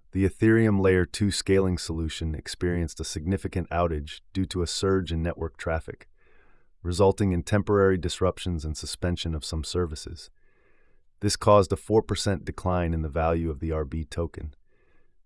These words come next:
An investigation is currently in progress to ascertain the cause of the outage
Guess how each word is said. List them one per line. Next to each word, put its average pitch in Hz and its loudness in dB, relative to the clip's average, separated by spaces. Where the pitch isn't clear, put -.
An 90 2
investigation 101 4
is 87 0
currently 98 0
in 90 0
progress 87 2
to - -4
ascertain 90 0
the 82 -2
cause 98 2
of 78 -8
the 80 -2
outage 82 -2